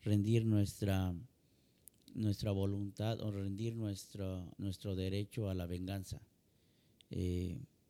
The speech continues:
y no guardar rencor. Eh, yo creo que, este, una persona, una, una persona que, que vive en amargura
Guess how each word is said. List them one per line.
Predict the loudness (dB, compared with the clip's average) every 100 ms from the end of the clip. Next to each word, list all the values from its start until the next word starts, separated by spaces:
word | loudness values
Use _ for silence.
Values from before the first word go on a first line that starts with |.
| _ _ _
y | 0
no | 2 4
guardar | 6 6 4
rencor. | 0 -2 -8 -8 -10 -18 _ -12
Eh, | -10 -8 -10
yo | -4
creo | 2 2
que, | 4 0 0 -2 -12 _ _ _ _ _ _ 2
este, | 2 2 2 2 2 -4 _ _ _ _ _ _ _ _ _ _
una | 4 4
persona, | 6 6 8 6 6
una, | 4 4 4
una | 4 4
persona | 2 4 6 6
que, | 4 2 0 -2 -8 _ _ _ -20 _ -4
que | 0
vive | 6 8
en | 8
amargura | 8 4 4 2 2 2 0